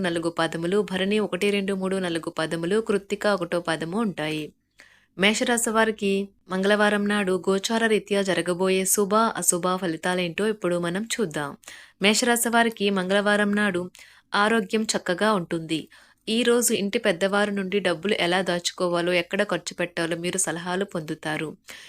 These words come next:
ఇవి మీకు రోజువారీ జీవితంలో ఉపయోగపడతాయి. ఈ రోజు పనంతా ఒత్తిడితోనూ అలసటగానూ ఉంటుంది, కానీ మీ స్నేహితుల సమక్షం మిమ్మల్ని సంతోషంగా రిలాక్స్ అయ్యేలాగా ఉంచుతుంది. ఒకవైపు ఆకర్షణం ఈ రోజు వినాశకారిగా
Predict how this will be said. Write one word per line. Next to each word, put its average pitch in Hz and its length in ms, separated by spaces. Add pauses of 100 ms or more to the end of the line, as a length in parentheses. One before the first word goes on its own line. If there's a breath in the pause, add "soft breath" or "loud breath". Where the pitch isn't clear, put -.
(220 loud breath)
ఇవి 226 140 (100)
మీకు 214 160 (100)
రోజువారీ 214 540
జీవితంలో 196 540
ఉపయోగపడతాయి. 160 840 (760 loud breath)
ఈ - 100
రోజు 226 320
పనంతా 214 420 (100)
ఒత్తిడితోనూ 196 540 (140)
అలసటగానూ 185 720
ఉంటుంది, 160 400 (500 loud breath)
కానీ 220 320
మీ 208 100 (100)
స్నేహితుల 214 520
సమక్షం 185 480
మిమ్మల్ని 185 400
సంతోషంగా 185 720
రిలాక్స్ 185 400
అయ్యేలాగా 170 500
ఉంచుతుంది. 160 540 (560 loud breath)
ఒకవైపు 240 420 (120)
ఆకర్షణం 196 440 (140)
ఈ - 100
రోజు 196 240
వినాశకారిగా 180 640